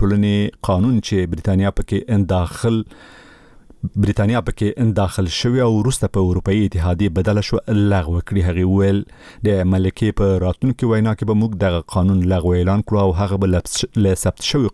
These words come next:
قوانینو لرې کړو. مې وویل، دا یو ځل بیا د یوې خپلواکې او ملي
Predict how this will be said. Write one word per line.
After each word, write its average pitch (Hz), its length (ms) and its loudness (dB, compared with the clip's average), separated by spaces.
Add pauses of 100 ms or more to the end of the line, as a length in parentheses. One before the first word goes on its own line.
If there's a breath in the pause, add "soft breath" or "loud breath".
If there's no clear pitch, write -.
(100)
قوانینو 92 480 2
لرې 92 480 0
کړو. 123 140 0 (220)
مې 92 120 0 (100)
وویل، 98 260 0 (680 loud breath)
دا 104 100 2 (560 soft breath)
یو 117 180 2
ځل 104 240 -2
بیا 110 80 2
د 98 180 0
یوې 95 220 0
خپلواکې 101 480 0 (100)
او 107 160 2
ملي 127 240 2